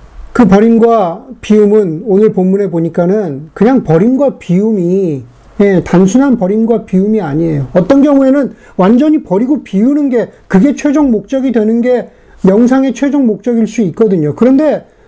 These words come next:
복음은 그렇게 이야기하지 않아요. 버림과 비움은 어떤 목적이 있습니다. 비움 자체가 마지막이 아닙니다. 예수님의 삶이, 칠 절에서 나오는 예수님의 인생이,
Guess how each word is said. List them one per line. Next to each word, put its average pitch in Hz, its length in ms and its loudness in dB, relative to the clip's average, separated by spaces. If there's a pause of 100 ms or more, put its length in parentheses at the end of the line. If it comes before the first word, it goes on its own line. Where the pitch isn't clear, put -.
(140)
복음은 262 340 2
그렇게 262 280 0
이야기하지 226 540 -2
않아요. 170 300 -2
버림과 247 480 0
비움은 214 320 0
어떤 214 300 -2
목적이 220 440 -4
있습니다. 156 580 -6 (300)
비움 277 320 4
자체가 240 440 -2
마지막이 196 480 -2
아닙니다. 143 520 -4 (580)
예수님의 226 720 0 (540)
삶이, 226 500 2
칠 254 200 0
절에서 240 300 2
나오는 196 320 -2
예수님의 208 460 -2
인생이, 190 560 -2